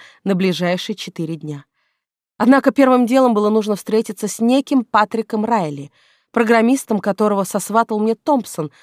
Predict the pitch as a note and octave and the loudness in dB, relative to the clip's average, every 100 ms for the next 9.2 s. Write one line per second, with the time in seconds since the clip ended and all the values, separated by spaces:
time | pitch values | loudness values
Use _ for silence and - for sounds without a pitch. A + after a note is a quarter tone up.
0 | _ - F#3+ A3 - A3 F#3+ F3+ F3 - | _ -8 -2 0 2 0 2 -2 -2 0
1 | A#3 A#3 F3+ E3+ E3+ F3 F3 F#3 F#3 F#3+ | 0 0 -4 -4 -2 -2 -2 -4 -6 -8
2 | G#3 G3 F3+ D#3 - - E3 _ _ _ | -6 -6 -6 -8 -12 -20 -20 _ _ _
3 | _ - F#3+ B3+ C4 - C#4+ D4+ - D4+ | _ -4 0 0 0 -2 0 0 -2 -10
4 | - _ - F#3+ F#3 F#3 G3 F3+ - - | -12 _ -4 -4 -2 -2 -2 -4 -10 -16
5 | - - G3 F#3+ F3+ E3+ F3 E3 - A3 | -14 -8 -4 -2 -2 -2 -2 -4 -4 -8
6 | A3+ - D4+ _ _ _ _ E3+ F#3 F#3+ | -8 -8 -10 _ _ _ _ -6 -2 -4
7 | F3 - F#3 F3 D#3+ E3 D#3+ D3 D#3 D#3+ | -4 -6 -8 -6 -4 -2 -2 -4 -6 -6
8 | D3+ D3+ D3+ D#3 D3+ C#3 C3+ D#3 D#3+ - | -4 -4 -4 -4 -4 -6 -8 -10 -10 -10
9 | - | -10